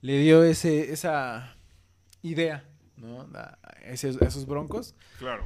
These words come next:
Speaker 2: claro.
Speaker 1: Yo creo que si el güey no tiene una campaña buena,
Speaker 2: Sí, es que
Speaker 1: pudieran estar ahí, ¿eh?
Speaker 2: es que
Speaker 1: En sus
Speaker 2: creo que
Speaker 1: últimas
Speaker 2: el güey
Speaker 1: fechas.
Speaker 2: ya nada más está viviendo de su fama, ya.
Speaker 1: Sí,
Speaker 2: Últimamente no hay
Speaker 1: sí.
Speaker 2: una decisión que digas,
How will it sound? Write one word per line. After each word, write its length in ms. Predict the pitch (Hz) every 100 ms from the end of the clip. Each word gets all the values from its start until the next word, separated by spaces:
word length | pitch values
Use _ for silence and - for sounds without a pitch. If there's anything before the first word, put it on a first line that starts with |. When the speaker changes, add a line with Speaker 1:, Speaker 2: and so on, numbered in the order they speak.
| -
Speaker 2:
claro. 220 | 117 107 95 _ _ _ _ _ _ -
Speaker 1:
Yo 200 | 175 185
creo 200 | 196 190
que 160 | 185 165
si 560 | 160 156 160 160 156 - _ _ _ _ _ _ -
el 160 | 196
güey 140 | 190 170
no 580 | 165 170 185 190 196 190
tiene 160 | 190 185
una 160 | 180
campaña 640 | - 151 143 165 160 135 120 - - _ _ -
buena, 540 | 139 160 196 381 285 - -
Speaker 2:
Sí, 120 | 233
es 260 | 214 170 -
que 100 | 139
Speaker 1:
pudieran 280 | 135 170 180
estar 200 | 175 180
ahí, 240 | 165 156
¿eh? 120 | 170 240 208
Speaker 2:
es 120 | 185
que 60 | 156
Speaker 1:
En 60 |
sus 100 | - -
Speaker 2:
creo 0 |
que 80 | 147 147
Speaker 1:
últimas 140 | 123
Speaker 2:
el 20 |
güey 100 | 131 117
Speaker 1:
fechas. 120 | 156
Speaker 2:
ya 80 | 175
nada 160 | 180
más 140 | 175 160
está 160 | 165
viviendo 280 | 156 156 151
de 60 | 113
su 140 | 101
fama, 320 | 110 127 101 _ _
ya. 240 | 110 123 - 120 - _ _ _ _ _ _ _ _ -
Speaker 1:
Sí, 140 | 165
Speaker 2:
Últimamente 580 | 190 196 185 185 180 180
no 140 | 180 190
hay 120 | 196
Speaker 1:
sí. 80 | 202
Speaker 2:
una 260 | 208 202
decisión 400 | 185 117 113 156
que 80 | 147
digas, 420 | 143 139 113 -